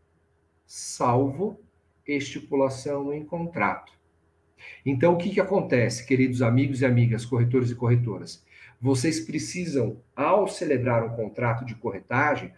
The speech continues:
com o comprador e ou com o vendedor, vocês podem estipular aí algumas condições,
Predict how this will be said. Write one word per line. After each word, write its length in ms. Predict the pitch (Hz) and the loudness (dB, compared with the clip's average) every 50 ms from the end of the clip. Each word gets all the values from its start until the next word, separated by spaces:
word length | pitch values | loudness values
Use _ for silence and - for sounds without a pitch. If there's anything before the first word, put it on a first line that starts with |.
| _ _ _ _ _ | _ _ _ _ _
com 200 | - 147 156 160 | 0 0 0 0
o 80 | 156 | -2
comprador 640 | - - 131 120 123 - 117 110 - 107 101 95 - - | -4 -4 -4 -2 0 0 0 0 -2 -4 -4 -4 -2 0
e 180 | 143 143 139 139 | 4 6 8 10
ou 280 | 143 156 151 151 151 | 10 10 8 6 4
com 220 | - 139 131 127 120 | 2 0 2 2 2
o 60 | 120 | 0
vendedor, 640 | 113 107 101 98 95 95 110 143 180 175 165 - - - - _ | -2 -2 -4 -6 -6 -2 0 4 4 4 2 2 -4 -12 -18 _
vocês 380 | - 143 139 - 175 180 175 175 | -4 -4 -4 -2 -4 -4 -6 -6
podem 380 | - - 151 156 151 160 160 | -6 -4 -4 -2 -2 -4 -4
estipular 580 | - - - - - - 170 160 151 143 139 - | -6 -6 -8 -12 -8 -4 -2 0 2 2 2 2
aí 340 | 113 117 131 160 - - - - - | 4 4 2 2 2 -2 -8 -12 0
algumas 500 | - 139 139 139 139 151 151 143 - - | 4 4 4 4 2 -2 -4 -4 -4 -6
condições, 1120 | - - 165 165 170 165 160 156 139 123 - - - 160 185 196 185 139 120 - - - | -12 -4 -2 0 0 0 -2 -4 -6 -8 -8 -8 0 2 2 2 2 0 -2 -6 -8 -12